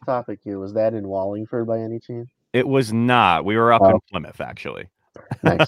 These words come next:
Speaker 1: I did one in Wallingford last week. That was pretty fun. But I had my
Speaker 2: Yeah.
Speaker 1: mask on too, but that didn't
Speaker 2: Yeah,
Speaker 1: help
Speaker 2: no,
Speaker 1: at
Speaker 2: it
Speaker 1: all.
Speaker 2: was, it was, we can all get through covid together if we just stop fighting each other on it. Let's all get
Speaker 1: Right.
Speaker 2: along and wear our masks, and we can eventually stay home,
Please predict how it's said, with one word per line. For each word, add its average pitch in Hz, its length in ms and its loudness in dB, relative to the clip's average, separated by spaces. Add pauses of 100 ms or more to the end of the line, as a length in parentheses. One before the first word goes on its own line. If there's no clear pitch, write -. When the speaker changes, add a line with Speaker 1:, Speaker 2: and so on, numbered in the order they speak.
Speaker 1:
I 131 100 8
did 147 160 8
one 151 160 8
in 143 80 4
Wallingford 123 600 6
last 104 280 4
week. 98 160 -10
That 92 160 -6
was 92 140 -14
pretty 87 240 -12
fun. 85 280 -16
But 85 120 -8
I 87 100 -6
had 92 180 0
my 92 80 0
Speaker 2:
Yeah. 135 160 6
Speaker 1:
mask 85 200 -8
on 90 180 2
too, 87 260 -4
but 85 180 -8 (200)
that 110 160 4
didn't 101 180 2
Speaker 2:
Yeah, 139 100 6
Speaker 1:
help 123 100 4
Speaker 2:
no, 123 240 6
Speaker 1:
at 123 80 6
Speaker 2:
it 135 40 6
Speaker 1:
all. - 80 4
Speaker 2:
was, 131 280 0
it 139 160 0
was, 123 260 -2
we 139 140 0
can 165 160 -2
all 170 180 6
get 170 200 2
through 170 180 2
covid 156 340 2
together 117 460 0
if 107 160 -4
we 120 140 -4
just 117 280 -4
stop 117 460 2 (160)
fighting 101 360 2
each 87 200 -8
other 82 240 -4
on 80 160 -4
it. 82 160 -8
Let's 98 300 -4
all 107 260 4
get 107 200 6
Speaker 1:
Right. 117 100 6
Speaker 2:
along 117 400 4
and 101 140 -2
wear 101 200 2
our 110 160 4
masks, 85 600 -4 (300)
and 98 160 0
we 98 80 0
can 98 200 -4
eventually 95 920 0
stay 160 400 2
home, 113 460 4